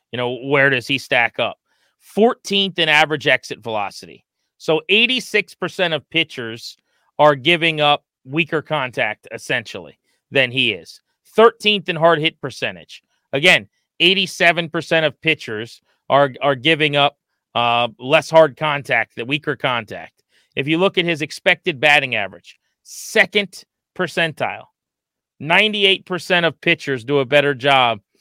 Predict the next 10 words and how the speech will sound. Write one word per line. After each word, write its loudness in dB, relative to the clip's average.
in -12
terms 0
of -4
X -2
B 0
A. 2
X 0
slug, 2
eighth -6
percentile. -8